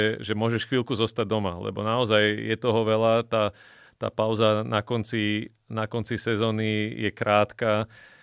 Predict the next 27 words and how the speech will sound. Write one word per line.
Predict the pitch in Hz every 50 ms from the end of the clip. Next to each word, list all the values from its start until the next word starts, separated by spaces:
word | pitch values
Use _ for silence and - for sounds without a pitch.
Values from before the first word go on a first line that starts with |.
| _ _ _
Väčšinou | - 113 113 - - 113 110 110 110 107 107 104 101 95
hráči | 107 113 110 107 107 - 107
na-, | 104 107 110 - -
naháňajú | 110 110 107 107 107 104 104 104 104 104 104 104 101 104 104 104
ešte, | 98 - - 110 104 101 101 113 113
ešte | 107 - -
body | 107 95 101 107 101 107 104
niekedy | 101 104 101 - - 113 101 101
koncom | - - 107 107 - - 110 104
novembra, | 104 107 104 107 107 104 104 107 107 107 107 107 107 104 107 117
aby | 123 104 95 104 -
sa | - 113 104
dostali | 101 104 - - - 110 104 104 104 104 104
do | 95 101 98
Australian | 98 104 107 - - - 113 107 104 104 107 104 104
Open. | 104 107 107 - - 113 107 110 110 - - - - _ _ -
Zo | 123 151 170
začiatku | 185 170 - 170 156 - - 160
je | 156 -
také | 151 - 147
príjemné, | 120 - 143 139 139 131 110 104 101 95
že | 104
môžeš | 104 110 107 107 113 104 107
byť | 110
doma | 101 107 117 123 139 147 147 151 147 143
a | -
samozrejme, | - - - 127 127 131 123 123 120 120 120 120 120 117 120 120